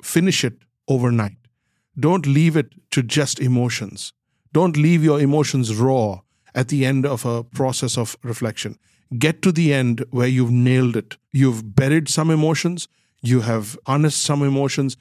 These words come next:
based on what the truth is. So I'm being very broad here. I understand that. And I wish I could sit with you and help you see how practical this is.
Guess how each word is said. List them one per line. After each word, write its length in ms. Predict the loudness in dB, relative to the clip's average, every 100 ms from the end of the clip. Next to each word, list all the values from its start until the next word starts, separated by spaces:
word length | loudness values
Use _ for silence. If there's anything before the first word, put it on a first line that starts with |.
| _ _ -8
based 320 | -2 0 2
on 160 | 2 2
what 200 | 2 0 -4
the 140 | -4 -2
truth 440 | 0 0 0 -4 _ _ -8
is. 300 | -6 -6 -10 _ _ -10
So 420 | -2 0 0 -4 -6
I'm 160 | 0 2
being 200 | 4 4
very 260 | 4 2
broad 420 | 0 0 0 0 -2
here. 200 | -4 -4
I 200 | -4 -4
understand 540 | -4 -4 -4 -2 -2
that. 200 | -4 -8 _ _ -6
And 120 | -2
I 100 | 0
wish 240 | 2 2 0
I 80 |
could 160 | -2 -2
sit 280 | -2 -2 -2
with 160 | -2
you 260 | 0 0 -2
and 280 | -4 -2 -4
help 340 | -4 -4 -2 2
you 200 | 2 0 _ _
see 320 | -6 0 2 2
how 400 | 0 0 -2 _ _ _
practical 520 | 0 0 -2 0 0
this 220 | 0 0 -2
is. 200 | -4